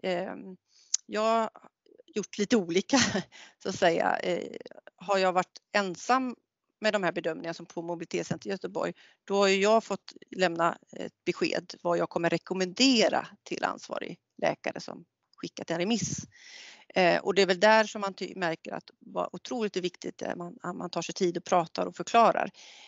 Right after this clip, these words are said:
Eh, vilket jag tror att många tycker är ganska läskigt, för det är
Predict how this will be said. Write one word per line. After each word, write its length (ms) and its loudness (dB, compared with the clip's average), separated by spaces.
Eh, 300 -2
vilket 460 -4
jag 220 0
tror 260 -4
att 340 -8
många 260 -4
tycker 340 -6
är 260 -2
ganska 320 0
läskigt, 480 0
för 100 -8
det 160 0
är 200 -4